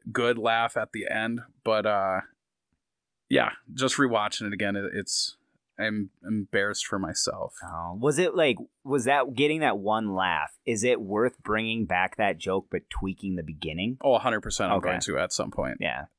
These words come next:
Speaker 1: Because, uh, that's the thing, too. With, like I said, I like to do kind of stories. And when you're telling a story, you have to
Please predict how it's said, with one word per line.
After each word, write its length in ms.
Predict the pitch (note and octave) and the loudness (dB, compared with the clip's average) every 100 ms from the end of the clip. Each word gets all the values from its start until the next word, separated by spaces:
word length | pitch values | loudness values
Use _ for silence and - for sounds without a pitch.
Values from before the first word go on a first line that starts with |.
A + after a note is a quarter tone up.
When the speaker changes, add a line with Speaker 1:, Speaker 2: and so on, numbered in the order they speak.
| _ | _
Speaker 1:
Because, 320 | - B2 G#2+ | -4 -2 0
uh, 140 | A#2+ G2+ E2 - - _ - - - - _ - | 0 -2 -4 -16 -20 _ -20 -20 -20 -20 _ 0
that's 220 | C#3 - | 0 0
the 80 | C3+ | -2
thing, 160 | C#3+ | -2
too. 300 | G#2 F#3+ C3 - | 0 2 0 -2
With, 320 | A2 A#2+ - - _ _ _ _ _ _ _ _ _ | -2 -2 -2 -12 _ _ _ _ _ _ _ _ _
like 100 | A2 | -2
I 20 | A2+ | 2
said, 220 | D#3+ C3+ | 4 6
I 60 | |
like 160 | A2 A2+ | 4 2
to 80 | A2+ | 0
do 140 | A2+ | -2
kind 180 | - A2 | 0 -2
of 60 | G#2 | 0
stories. 720 | - - C#3+ A2+ F#2+ G2 - - | 0 4 4 4 2 -2 -6 -8
And 120 | A2 G#2+ | -6 -4
when 100 | G#2+ | -2
you're 100 | G#2 | -2
telling 300 | C#3 C#3+ B2 | 0 2 2
a 40 | |
story, 400 | - - C3 A#2 | 0 2 4 4
you 100 | G#2+ | 2
have 160 | A2 G#2 - | 0 -2 -2
to 240 | G#2 G2 | -2 -2